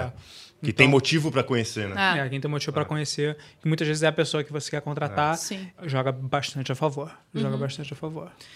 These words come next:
Speaker 3: E como que vocês hoje, pós o I C, já voltaram, já são alumnais, utilizam a rede do I C, se é que utilizam? Como que ficou o relacionamento de vocês pós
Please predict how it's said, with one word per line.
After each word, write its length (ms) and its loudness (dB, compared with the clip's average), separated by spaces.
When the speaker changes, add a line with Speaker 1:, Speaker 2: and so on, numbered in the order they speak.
Speaker 3:
E 60 -14
como 260 -2
que 120 0
vocês 560 2
hoje, 280 4
pós 500 4
o 80 0
I 80 0
C, 380 -6
já 100 -10
voltaram, 640 -10
já 100 -10
são 220 -10
alumnais, 680 -10
utilizam 680 -2
a 80 0
rede 300 -2
do 120 -2
I 80 0
C, 360 -6
se 320 -4
é 140 2
que 140 -8
utilizam? 580 -6
Como 160 -2
que 100 -2
ficou 220 2
o 20 4
relacionamento 540 4
de 80 0
vocês 500 -2
pós 720 0